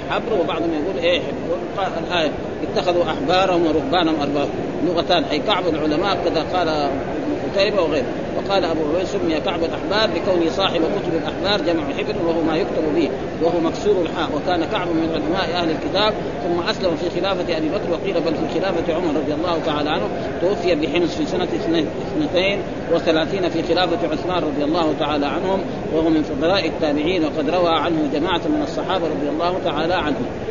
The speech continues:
ثم ذكر باب دعاء النبي صلى الله عليه وسلم لأمته وبكائه شفقة عليهم، ها، أن الرسول صلى الله عليه وسلم دعا لأمته التي هي أمة الإجابة وب-، وبكائه شفقة عليهم، فإنه يعني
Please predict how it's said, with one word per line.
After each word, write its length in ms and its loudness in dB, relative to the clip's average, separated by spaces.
ثم 160 0
ذكر 260 2
باب 200 2
دعاء 260 2
النبي 320 2
صلى 120 -2
الله 120 -2
عليه 100 2
وسلم 160 2
لأمته 580 2
وبكائه 540 2
شفقة 560 0
عليهم، 480 0
ها، 180 0
أن 120 2
الرسول 360 -2
صلى 60 -4
الله 120 0
عليه 100 -2
وسلم 400 2
دعا 220 2
لأمته 560 0
التي 240 0
هي 60 2
أمة 420 -2
الإجابة 460 2
وب-، 280 2
وبكائه 640 4
شفقة 520 0
عليهم، 300 4
فإنه 440 0
يعني 320 2